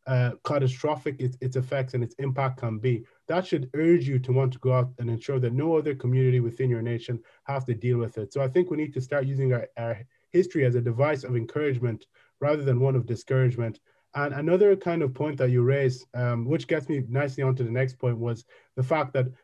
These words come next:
you know, whiteness sometimes is seen as synonymous to Irishness. And I think that's quite problematic, generally speaking. Um, so I, I wanna ask you about, you know, the progress we've made here in Ireland, especially on that point regarding identity and racism generally, because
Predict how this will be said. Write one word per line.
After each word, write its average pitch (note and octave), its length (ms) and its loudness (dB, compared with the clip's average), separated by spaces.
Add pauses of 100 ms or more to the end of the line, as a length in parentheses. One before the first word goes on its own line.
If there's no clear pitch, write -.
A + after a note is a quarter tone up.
(220)
you D3+ 100 0
know, C3 160 0
whiteness C#3 640 2
sometimes C3+ 580 -2
is A#2+ 140 -4
seen D3 320 -2
as B2 220 -4
synonymous C3 540 2
to C3 80 -8
Irishness. A#2+ 760 -2 (320)
And C#3 100 -4
I D3 60 0
think F#3+ 180 4
that's F#3 200 4
quite D3+ 480 -2
problematic, B2 720 0
generally C3+ 420 0
speaking. B2 480 -2 (320)
Um, C#3 380 0 (240)
so F3+ 180 2
I, E3 160 0
I E3+ 40 2
wanna G#3+ 240 6
ask G3+ 280 2
you F#3+ 60 6
about, E3 260 2 (100)
you D3+ 120 0
know, C#3 80 2
the C3+ 120 2
progress D3 680 2
we've B2 160 2
made B2+ 200 2
here B2 160 2
in A#2 80 0
Ireland, A#2 320 -2
especially F#3 500 0
on E3 100 0
that D3 240 -2
point C3+ 320 -2
regarding C3 400 2
identity B2 580 -2
and D#3+ 220 -2
racism C3+ 440 0
generally, A#2+ 460 0 (260)
because C#3 380 0